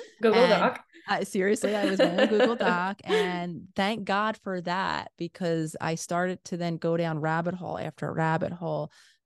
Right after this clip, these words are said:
Speaker 2: uh, of research about the human body, really learning
Speaker 1: Mm.
Speaker 2: about epigenetics as opposed to just what I had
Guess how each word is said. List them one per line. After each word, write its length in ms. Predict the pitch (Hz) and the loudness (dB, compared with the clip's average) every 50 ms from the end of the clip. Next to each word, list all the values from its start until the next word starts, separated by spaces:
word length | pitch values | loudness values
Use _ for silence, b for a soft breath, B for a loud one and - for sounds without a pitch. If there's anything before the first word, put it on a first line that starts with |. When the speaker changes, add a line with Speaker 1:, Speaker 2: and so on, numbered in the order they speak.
| _ _ 147 | _ _ -14
Speaker 2:
uh, 100 | 143 - | -12 -6
of 260 | - 151 147 143 147 | -6 -6 -6 -4 -4
research 540 | 151 165 170 160 - - 160 147 139 - - | -2 -2 -2 -2 -2 -4 -4 -4 -4 -4 -8
about 320 | 147 151 147 139 135 - - | -6 -4 -2 -4 -4 -4 -4
the 80 | 151 | -6
human 500 | 147 - - - 185 175 175 170 165 160 | -6 -6 -6 -2 0 2 2 4 2 2
body, 640 | 143 147 135 135 135 135 131 131 135 - - 147 143 | 0 0 -2 -2 -2 -4 -4 -6 -8 -8 -10 -10 -10
really 300 | 147 147 160 165 160 160 - | -8 -4 -4 -2 -2 -4 -4
learning 340 | - 156 151 156 160 156 156 | -4 -4 -2 -2 -2 0 -2
Speaker 1:
Mm. 20 | |
Speaker 2:
about 340 | 151 143 151 147 147 - - | 0 0 0 -2 -2 -2 0
epigenetics 800 | - 175 170 - 180 160 - 156 147 147 143 143 135 127 - - | -2 -2 0 0 -2 -2 0 -2 -2 -2 -2 -2 -4 -6 -6 -8
as 140 | - 143 - | -10 -8 -8
opposed 420 | 147 143 - 160 156 147 151 - | -10 -8 -4 -2 -2 -2 -2 -4
to 80 | - 156 | -10 -12
just 300 | - - 151 147 - - | -6 -6 -4 -4 -4 -2
what 100 | 151 147 | -2 0
I 160 | 143 143 143 139 | 0 0 0 -2
had 140 | 135 - | -2 -4